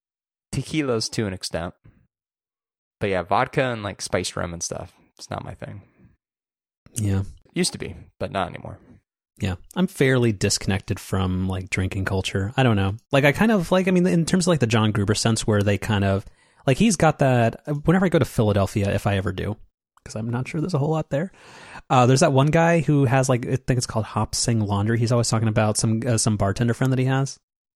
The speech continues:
Speaker 2: Like, that seems like that might be something fun, but, like, I'm just not super plugged into that kind of thing. So therefore, just whatever ten to twenty-five dollar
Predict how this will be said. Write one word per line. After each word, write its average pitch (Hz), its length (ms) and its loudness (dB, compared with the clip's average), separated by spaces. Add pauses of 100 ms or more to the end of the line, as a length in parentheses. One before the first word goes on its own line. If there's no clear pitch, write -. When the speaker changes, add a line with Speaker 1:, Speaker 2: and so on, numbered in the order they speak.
(840)
Speaker 2:
Like, 143 100 2
that 190 100 4
seems 131 140 4
like 113 100 2
that 110 100 2
might 107 160 0
be 107 60 -2
something 104 200 -4
fun, 110 120 -2
but, 117 80 0
like, 131 140 2
I'm 156 140 4
just 120 140 4
not 101 580 2 (300)
super 98 420 -2
plugged 98 340 -8
into 98 180 -6
that 104 200 -10
kind 107 180 -10
of 101 80 -10
thing. 107 260 -8
So - 120 -12
therefore, 110 400 -2
just - 120 -4
whatever 127 600 2 (760)
ten 104 520 0
to 110 140 -4
twenty-five 98 520 -2
dollar 95 500 -2